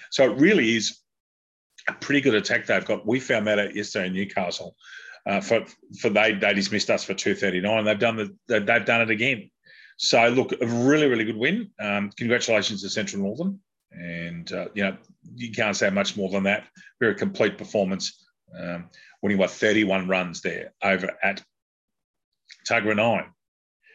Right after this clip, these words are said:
Now, the second game of cricket today was between Newcastle and North Coastal. And North Coastal skipper Richie Gallatin, for the first time in eleven games, yes, you heard right, eleven games, won the toss.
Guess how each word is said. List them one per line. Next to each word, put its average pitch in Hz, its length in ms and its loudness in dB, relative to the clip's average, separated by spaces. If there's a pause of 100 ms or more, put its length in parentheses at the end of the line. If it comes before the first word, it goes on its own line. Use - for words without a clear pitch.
(160)
Now, 113 280 -2 (560)
the 120 340 0 (760)
second 151 440 0
game 117 200 4
of 98 120 0
cricket 107 240 -2
today 95 260 2
was 95 160 0
between 98 360 -4
Newcastle 104 680 -2
and 87 160 -8
North 95 260 -6
Coastal. - 480 -10 (1160)
And 90 680 -6 (320)
North 131 240 0
Coastal 110 580 2 (140)
skipper 113 380 0
Richie 107 260 0
Gallatin, 104 400 0
for 101 80 -12
the 98 80 -6
first 113 300 0
time 101 180 0
in 101 60 2
eleven 101 400 2
games, 107 400 -2
yes, 104 180 -4
you 104 80 -2
heard 101 160 2
right, 101 220 2
eleven 101 280 -2
games, 95 380 -4
won 95 120 -4
the 92 80 -8
toss. - 420 -4